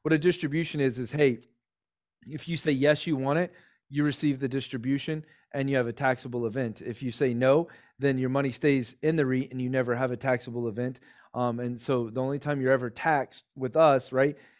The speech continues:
is if you do take a distribution or you do, uh, a redemption or a withdrawal, right, and, and sell your stock back to us.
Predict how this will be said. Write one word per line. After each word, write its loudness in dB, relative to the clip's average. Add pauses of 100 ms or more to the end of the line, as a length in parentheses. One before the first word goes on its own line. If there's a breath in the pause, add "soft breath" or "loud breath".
is -2
if -6
you 0
do -2
take -2
a -2
distribution -4
or -2
you -2
do, -4 (120)
uh, -4
a -6
redemption -6
or -4
a -2
withdrawal, -2 (240 soft breath)
right, 2 (320)
and, -6
and -6
sell 0
your -2
stock -2
back -2
to -12
us. -20